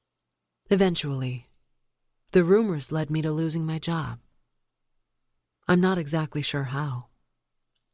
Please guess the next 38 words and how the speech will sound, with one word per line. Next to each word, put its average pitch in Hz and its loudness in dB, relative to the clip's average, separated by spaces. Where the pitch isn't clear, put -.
I 196 4
used 220 2
to 196 0
get 190 -2
along 185 0
very 190 0
well 175 -4
with 147 -8
my 151 -2
supervisor. 147 -6
We 190 4
had 170 0
the 151 -4
same 185 0
interest 190 -4
in 143 -6
cult 139 -6
cinema 196 -2
and 185 2
even 226 0
attended 196 -2
a 165 0
screening 160 -2
of 160 -2
Buckaroo 190 0
Banzai 143 -4
in 151 -2
the 143 -4
Eighth 160 -4
Dimension 143 -4
together. 139 -10
But 208 6
after 262 0
I 220 2
went 175 0
to - -4
H 156 -2
R, 123 -6